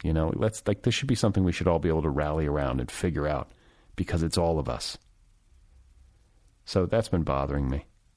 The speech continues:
Been tweeting about it and retweeting about it and calling and, uh, you know, emailing representatives. And then the other night I had this, 'cause I always, uh, debate with myself about whether or not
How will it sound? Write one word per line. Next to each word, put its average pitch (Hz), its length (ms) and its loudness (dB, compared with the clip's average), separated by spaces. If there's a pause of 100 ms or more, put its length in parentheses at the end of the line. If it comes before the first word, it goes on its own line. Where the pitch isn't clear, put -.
(220)
Been 95 120 -2
tweeting 76 420 -2
about 76 300 -2
it 73 120 -4
and 69 140 -4
retweeting 78 460 -2
about 76 340 -2
it 76 100 -4
and 65 180 -6
calling 76 540 -2 (1200)
and, 69 380 -4
uh, 67 480 -8 (1300)
you 71 80 -4
know, - 180 -8
emailing 80 680 0
representatives. 76 920 -2 (3500)
And 117 100 2
then 135 80 4
the 135 120 6
other 117 160 6
night 101 200 4
I 95 80 2
had 95 180 2
this, 95 180 0
'cause 120 160 2
I 123 100 6
always, 135 340 4
uh, 107 160 2
debate 98 360 2
with 101 140 0
myself 82 380 0
about 76 220 0
whether 87 280 2
or 87 60 4
not 80 440 0